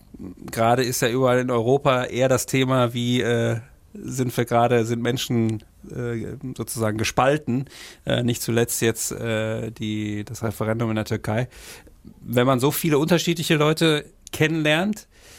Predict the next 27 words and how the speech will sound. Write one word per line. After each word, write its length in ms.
ähm, 640
kommt 180
man 160
dann 520
vielleicht 360
wieder 180
stärker 380
dazu, 260
dass 180
man 340
weiß, 440
äh, 320
wir 80
sind 200
alle 220
irgendwie 320
Menschen 500
und 140
nicht 460
in 180
erster 320
Linie 480
Türken, 380
Deutsche, 640
äh, 220
Iraner, 800
ähm, 440